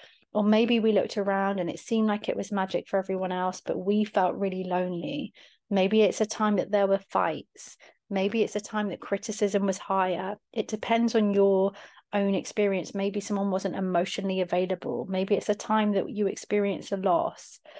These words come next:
But for whatever reason,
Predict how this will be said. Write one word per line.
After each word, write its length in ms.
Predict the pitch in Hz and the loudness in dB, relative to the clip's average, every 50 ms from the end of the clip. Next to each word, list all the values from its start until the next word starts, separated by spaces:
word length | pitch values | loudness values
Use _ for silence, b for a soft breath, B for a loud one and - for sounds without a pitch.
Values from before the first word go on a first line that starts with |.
| B B B B B - | B B B B B 2
But 260 | - 196 190 185 - - _ _ - 359 302 | 4 6 6 4 2 0 _ _ -14 -12 -6
for 160 | - - 220 | 0 0 2
whatever 480 | 196 214 - - 208 214 220 247 240 220 | 2 2 0 2 0 0 2 2 2 2
reason, 720 | 196 214 208 208 208 214 - 180 175 170 160 156 170 180 | 0 -2 -4 -4 -6 -4 -2 0 0 0 0 -2 -6 -10